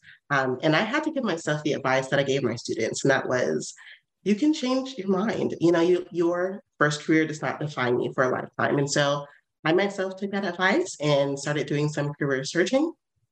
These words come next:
And I came across the field of learning and development and instructional design. And so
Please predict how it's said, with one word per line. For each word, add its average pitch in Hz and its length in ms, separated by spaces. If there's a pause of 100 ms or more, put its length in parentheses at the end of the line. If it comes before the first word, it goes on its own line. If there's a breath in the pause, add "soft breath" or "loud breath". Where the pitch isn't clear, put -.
(180)
And 151 220
I 143 120
came 165 260
across 156 400
the 156 80
field 156 260
of 147 140
learning 139 280
and 135 80
development 233 680
and 160 100
instructional 147 560
design. 131 640
And 147 180
so 147 420